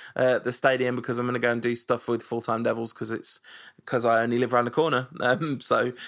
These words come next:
yeah, I'm, I'm gonna go and watch the game with United fans who haven't got tickets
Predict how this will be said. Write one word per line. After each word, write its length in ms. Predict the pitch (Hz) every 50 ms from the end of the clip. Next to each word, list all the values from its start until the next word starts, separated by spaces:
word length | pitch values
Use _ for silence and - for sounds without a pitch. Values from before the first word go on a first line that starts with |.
| - - _
yeah, 240 | - 117 117 113 87
I'm, 200 | 120 120 113 -
I'm 120 | 107 123 120
gonna 140 | 120 117 113
go 160 | 117 113 117
and 100 | 117 117
watch 200 | 117 - - -
the 60 | 120
game 260 | - 117 117 120 120 120
with 140 | 113 107 117
United 320 | 120 120 120 110 98 110
fans 260 | - 123 120 117 113
who 240 | 123 123 117 117 117 - _ _ _ -
haven't 260 | - 135 135 123 120
got 180 | 120 110 - -
tickets 480 | - 120 117 - 120 110 82 - -